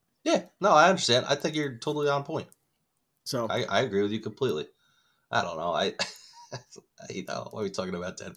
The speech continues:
Speaker 1: pets? <laughs>
Speaker 2: Well, 'cause we, we're just jumping from topic to topic.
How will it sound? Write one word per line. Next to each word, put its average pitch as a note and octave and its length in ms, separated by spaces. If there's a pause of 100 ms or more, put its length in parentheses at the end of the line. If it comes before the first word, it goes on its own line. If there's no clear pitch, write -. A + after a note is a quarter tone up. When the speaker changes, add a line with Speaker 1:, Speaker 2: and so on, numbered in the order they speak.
Speaker 1:
pets? - 340
<laughs> - 40 (500)
Speaker 2:
Well, D4 140
'cause B3 240
we, E3+ 240
we're D#3 160
just D3 240
jumping D3+ 260
from C3+ 140
topic C3+ 260
to B2 80
topic. E3+ 320